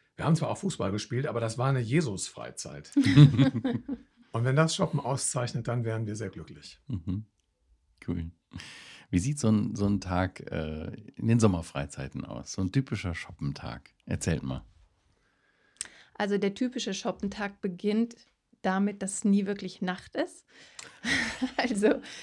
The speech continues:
Speaker 3: man hat gerade, äh, in seinen Schlaf reingefunden, da gibt's draußen irgendeinen Knall oder man hört Kinder gickelnd am Schlafzimmerfenster vorbeilaufen oder, naja, also die Nächte sind halt auch ziemlich
Speaker 2: Lebendig.
Speaker 3: lebendig, ja.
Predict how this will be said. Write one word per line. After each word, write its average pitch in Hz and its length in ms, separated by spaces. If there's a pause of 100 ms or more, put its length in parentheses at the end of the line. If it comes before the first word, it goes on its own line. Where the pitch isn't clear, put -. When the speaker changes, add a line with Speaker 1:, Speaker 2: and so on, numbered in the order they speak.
(240)
Speaker 3:
man 220 240 (100)
hat 220 340
gerade, 214 800
äh, 202 260
in 202 180
seinen 196 500 (360)
Schlaf 202 400
reingefunden, 202 600
da 196 100
gibt's 190 280
draußen 185 320
irgendeinen 185 300
Knall 233 400
oder 190 200
man 190 240
hört 208 300
Kinder 226 300
gickelnd 214 380
am 202 120
Schlafzimmerfenster 208 960
vorbeilaufen 196 800
oder, 180 460 (800)
naja, 170 180
also 226 300 (560)
die 208 80
Nächte 202 380
sind 170 320
halt 170 180
auch 165 200
ziemlich 170 600 (680)
Speaker 2:
Lebendig. 78 460
Speaker 3:
lebendig, 208 640
ja. - 80